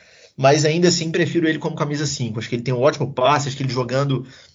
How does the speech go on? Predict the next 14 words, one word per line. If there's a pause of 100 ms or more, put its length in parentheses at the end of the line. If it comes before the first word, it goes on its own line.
(100)
de
frente
pro
time,
armando
o
jogo,
iniciando
ali
a,
a
transa-,
a
transição